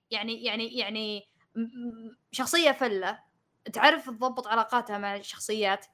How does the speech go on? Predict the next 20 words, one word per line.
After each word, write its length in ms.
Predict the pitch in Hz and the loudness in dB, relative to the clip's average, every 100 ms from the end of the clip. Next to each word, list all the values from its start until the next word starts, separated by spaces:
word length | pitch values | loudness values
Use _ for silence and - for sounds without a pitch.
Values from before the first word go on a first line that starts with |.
| _ _ _ _ _ - | _ _ _ _ _ 4
و-، 440 | 240 247 240 233 254 | 8 8 8 4 2
وفي 140 | 247 | 8
نفس 220 | 311 320 | 8 6
الوقت، 500 | 330 262 285 - - - | 2 2 2 -4 -10 0
يعني، 200 | 226 226 | 2 4
لا 100 | 240 | 6
جاء 220 | 294 285 | 10 10
وقت 160 | 277 269 | 8 2
الجد 280 | 226 254 | -2 -4
جد، 260 | - 254 233 | -4 -6 -2
وقت 220 | 240 - | -4 -2
المزح 280 | 226 233 - | -2 -2 -4
مزح، 280 | 202 - - | -8 -8 -8
يعني 260 | 185 196 | -6 -4
في 100 | 196 | -6
الشغل، 440 | 220 - 240 208 180 | -2 2 4 2 0
يعني 360 | 180 196 277 - _ _ - - | -2 0 -2 -4 _ _ -16 6
تعرف 340 | 269 247 180 | 10 10 8
تسوي 240 | - 214 202 | -6 -4 -4
شغلها. 360 | 196 180 180 | -6 -10 -12